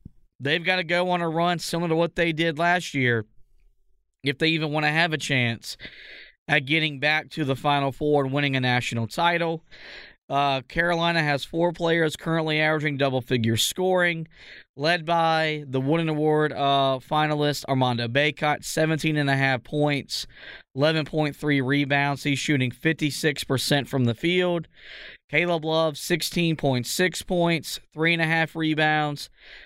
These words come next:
two point nine assists. He's shooting thirty-eight percent from the field, twenty-nine percent from three. R J Davis shooting, uh, or averaging fifteen point eight points,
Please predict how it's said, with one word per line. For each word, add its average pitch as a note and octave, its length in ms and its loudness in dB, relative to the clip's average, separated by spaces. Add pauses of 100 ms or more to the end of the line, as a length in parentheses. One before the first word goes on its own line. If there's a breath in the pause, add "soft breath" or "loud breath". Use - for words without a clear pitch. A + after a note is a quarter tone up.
(180 loud breath)
two G3+ 240 0
point F3+ 300 -2
nine D#3 260 0
assists. D#3 560 -2
He's D#3 160 0
shooting C#3 300 0
thirty-eight C#3 500 2
percent D#3 400 -2
from D#3 160 0
the D3 120 0
field, D3 500 0 (360 loud breath)
twenty-nine D3+ 600 0
percent C3 420 -2
from C3 140 -14 (100)
three. F3+ 460 0 (640 loud breath)
R D#3+ 160 2
J E3 220 0
Davis D3+ 480 0
shooting, C#3+ 600 0
uh, C#3 80 2
or C3+ 200 0
averaging C#3 360 0
fifteen D#3+ 500 0
point C3 240 0
eight D#3+ 220 0
points, D#3+ 500 0